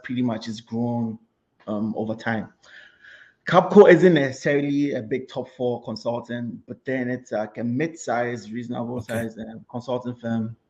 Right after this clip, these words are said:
Speaker 1: But what I like most about Capco is just the culture, right? It's, um,
Speaker 2: Wow.
Speaker 1: be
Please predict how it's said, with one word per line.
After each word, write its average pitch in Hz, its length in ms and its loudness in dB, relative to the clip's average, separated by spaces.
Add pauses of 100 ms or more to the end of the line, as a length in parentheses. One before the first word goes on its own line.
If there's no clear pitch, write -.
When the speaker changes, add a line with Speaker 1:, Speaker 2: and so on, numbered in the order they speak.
(380)
Speaker 1:
But 147 140 6
what 160 160 8
I - 20 6
like 120 240 4 (240)
most 127 420 -2
about 117 220 -2
Capco 120 480 -4
is - 220 -10 (100)
just - 180 -8
the - 60 -10
culture, 110 580 -8
right? 113 300 -8
It's, - 160 -16
um, 117 220 -4
Speaker 2:
Wow. 120 340 6 (400)
Speaker 1:
be 165 100 2